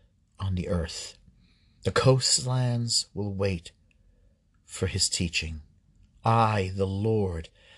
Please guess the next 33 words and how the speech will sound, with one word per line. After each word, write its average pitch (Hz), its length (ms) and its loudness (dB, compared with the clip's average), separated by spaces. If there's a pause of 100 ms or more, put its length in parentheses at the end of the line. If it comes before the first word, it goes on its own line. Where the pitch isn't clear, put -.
(120)
have - 300 -6
called 117 640 4 (440)
you 95 440 -2 (560)
for - 380 -6
the 92 100 0
victory 92 600 -2
of 80 120 -6
justice. - 680 -2 (600)
I 87 100 -2
have 87 220 -2
grasped, - 720 2
I - 40 -8
have 82 180 -8
grasped 95 420 -4
you 95 60 -6
by 87 160 -6
the 82 80 -10
hand. 92 540 -2 (1080)
I 90 140 -4
formed 107 520 0
you, 98 300 0
I 92 80 -6
set - 460 0
you, 80 240 -8 (120)
and 87 200 -6
set - 320 -4
you 78 180 -12 (640)
as 92 120 -4
a 92 80 -2
covenant 107 600 0
of 101 140 -4
the 90 80 -6
people, - 480 -12